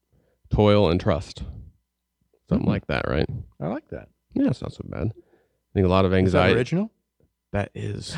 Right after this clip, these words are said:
Speaker 2: <gasps> It's original to Alex.
Speaker 1: Yep. I'll write that down somewhere.
Speaker 2: Yes, please.
Speaker 1: Yeah.
Speaker 2: Work and trust.
Speaker 1: 'Cause there's a lot of, you know, anxiety is boiled down to, you know, it's about worrying about tomo-, it's not about you're worrying about tomorrow, right? It's about trying,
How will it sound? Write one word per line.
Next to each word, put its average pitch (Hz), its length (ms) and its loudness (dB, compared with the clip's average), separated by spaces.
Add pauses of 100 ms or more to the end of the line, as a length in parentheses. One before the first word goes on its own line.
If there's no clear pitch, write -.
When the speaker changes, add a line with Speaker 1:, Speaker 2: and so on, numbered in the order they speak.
Speaker 2:
<gasps> 170 120 -10
It's - 140 -6
original 214 420 0
to 190 100 -6
Alex. 185 500 0
Speaker 1:
Yep. - 80 -18 (540)
I'll 87 100 -4
write 76 240 -6
that 95 180 -8
down 90 180 -6
somewhere. - 400 -6 (160)
Speaker 2:
Yes, 113 220 -12
please. - 320 -16 (120)
Speaker 1:
Yeah. 60 220 -4 (180)
Speaker 2:
Work - 160 -10
and 139 80 -8
trust. - 300 -18 (180)
Speaker 1:
'Cause 98 120 2
there's 98 120 4
a 95 60 0
lot 104 220 4
of, 98 180 2 (120)
you 98 100 -2
know, 82 180 0 (640)
anxiety 107 380 4
is 92 120 -2
boiled 101 480 2
down 117 220 6
to, 101 60 4
you 98 80 4
know, 92 140 2
it's 92 120 -6
about - 400 -6 (840)
worrying 110 680 4
about 95 400 -2
tomo-, 98 520 -2
it's - 160 -8
not 120 140 2
about 104 300 0 (340)
you're 90 180 -4
worrying 92 380 0
about 87 280 -4
tomorrow, 76 420 -6
right? 73 280 -4 (640)
It's - 140 -10
about 80 260 -2
trying, 80 480 -2